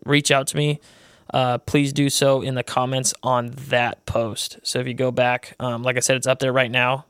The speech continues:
but obviously the episode won't be up until next week. I was just kinda advertising that to keep people, um, excited on their toes and ready for the, for the following episode. But yeah, when that episode goes out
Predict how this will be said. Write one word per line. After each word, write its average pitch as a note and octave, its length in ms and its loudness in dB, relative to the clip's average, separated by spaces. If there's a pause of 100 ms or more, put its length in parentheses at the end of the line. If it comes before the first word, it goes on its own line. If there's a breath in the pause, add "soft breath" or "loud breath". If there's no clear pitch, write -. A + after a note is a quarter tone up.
(100)
but C3+ 200 0
obviously B2 380 -2
the A#2+ 100 -6
episode B2 440 -2
won't B2 160 -2
be C3 120 -2
up B2 120 0
until B2+ 240 -2
next B2 280 -2
week. C#3 220 2
I C3+ 60 2
was B2 100 -2
just C3 120 -8
kinda B2 280 -2 (500 loud breath)
advertising C#3 680 2
that C#3+ 240 0
to - 160 -4
keep C#3 180 -4
people, C3+ 500 0
um, B2+ 240 0
excited C3+ 560 2
on C3 120 0
their C3 120 -2
toes C#3 360 0
and C3+ 120 -4
ready C3+ 220 2
for C3+ 300 2
the, C3+ 160 2 (140)
for - 260 -2
the C3+ 40 0
following C#3+ 320 2
episode. D#3+ 400 2
But D3+ 120 4
yeah, C#3+ 180 4
when C#3+ 200 0
that C#3+ 240 2 (300)
episode D3 380 2
goes C#3+ 180 4
out C#3 280 4